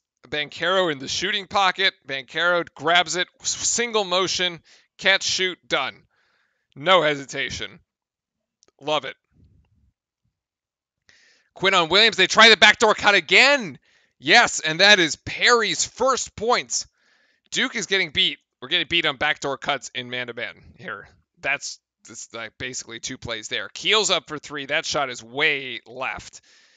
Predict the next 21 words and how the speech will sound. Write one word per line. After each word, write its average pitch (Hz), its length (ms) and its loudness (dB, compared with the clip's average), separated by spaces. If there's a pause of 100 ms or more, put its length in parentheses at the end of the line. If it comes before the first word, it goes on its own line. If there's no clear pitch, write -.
(360)
Never 135 300 -2
had 123 120 -10
a 104 60 -14
shot. 113 260 -8 (100)
Never 135 220 -6
had 120 140 -8
a - 20 -20
chance. 101 600 -12 (1800)
And 107 160 -14
Keels 143 380 -6
on 135 140 -8
Perry 139 420 -6
now, 98 380 -12 (240)
which - 120 -20
was 117 280 -10 (200)
kinda 143 220 -8
what 110 100 -8
I 104 80 -8
thought 151 320 -6
might 101 160 -12
happen, 104 380 -10